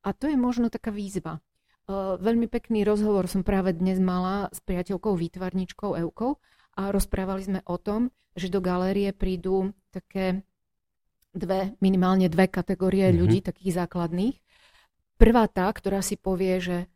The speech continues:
Speaker 1: „ja tomu nerozumiem, to je
Speaker 2: Mhm.
Speaker 1: hlúposť, idem preč.“ A, mm, dokonca to mnohokrát aj dehonestuje. Je to o ničom, na čo je nám to a toto by som aj
Speaker 2: Mhm.
Speaker 1: ja dokázal, že to ešte degraduje. A potom je kategória ľudí,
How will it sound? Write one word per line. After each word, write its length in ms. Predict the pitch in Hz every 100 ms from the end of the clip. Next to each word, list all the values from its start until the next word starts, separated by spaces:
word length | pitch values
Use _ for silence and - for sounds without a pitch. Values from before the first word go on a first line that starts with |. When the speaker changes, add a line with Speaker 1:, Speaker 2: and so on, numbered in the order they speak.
| _ -
Speaker 1:
„ja 120 | 180
tomu 320 | - 202 180
nerozumiem, 800 | 165 170 175 180 175 185 180 175
to 140 | 175 190
je 80 |
Speaker 2:
Mhm. 120 | 90 95 -
Speaker 1:
hlúposť, 360 | 196 - 185 165
idem 160 | 175 160
preč.“ 460 | 160 185 - - _ _ _ _ - _ 190
A, 400 | 185 180 180 170 _ -
mm, 560 | 196 190 180 175 - 185
dokonca 480 | 185 - 185 - 185
to 300 | - 185 175
mnohokrát 560 | 175 175 180 185 180
aj 160 | 175 170
dehonestuje. 1000 | 190 165 180 170 165 - 170 165 175 247
Je 120 | 175 170
to 240 | 185 185
o 160 | - 196
ničom, 480 | 190 - 190 180 185
na 160 | 185
čo 240 | - - 185
je 80 |
nám 320 | 180 175 180 175
to 180 | 190
a 220 | 180 170 170 _
toto 240 | - 190 190
by 120 | 175
som 160 | - 180
aj 100 | -
Speaker 2:
Mhm. 60 | 175
Speaker 1:
ja 60 |
dokázal, 540 | 170 175 - 175 170 214 247
že 80 |
to 160 | 196 202
ešte 320 | 196 - 202
degraduje. 720 | 170 170 170 165 165 170 240 - _ _ _ _ _ -
A 80 | 185
potom 260 | 233 285 262
je 80 | -
kategória 560 | 233 247 226 254 247
ľudí, 480 | 202 170 165 160 233